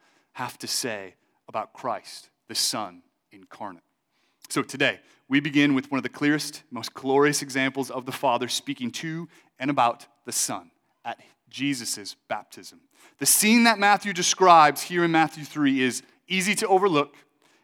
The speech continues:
It's easy to read through, easy to read past without lingering and meditating on exactly what happened here. This text is not one of those that we should just read to get through,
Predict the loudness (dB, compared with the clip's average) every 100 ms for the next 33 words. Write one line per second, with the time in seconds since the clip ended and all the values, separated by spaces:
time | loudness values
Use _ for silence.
0 | -16 -14 -12 -6 -4 -2 -2 0 0 2
1 | 2 2 -2 0 2 0 -6 _ _ _
2 | _ _ -6 -4 -4 -4 0 2 2 0
3 | -4 -4 -2 -2 -4 -8 -2 -2 -2 -2
4 | 0 0 0 0 -6 -12 _ _ _ _
5 | _ -8 -4 -2 0 2 2 2 0 -4
6 | -2 -2 -2 -6 -8 -6 -4 -6 -6 -6
7 | -4 -6 -6 -6 -6 -8 -14 -14 _ _
8 | -20 -8 -8 -8 _ _ _ -20 -20 -20
9 | _ _ _ _ -4 -2 -2 -4 -4 -4
10 | -2 0 0 -2 -2 -4 -6 -10 -10 -12
11 | -12 -12 -8 -8 -10 -12 -14 -16 -14 -12
12 | -12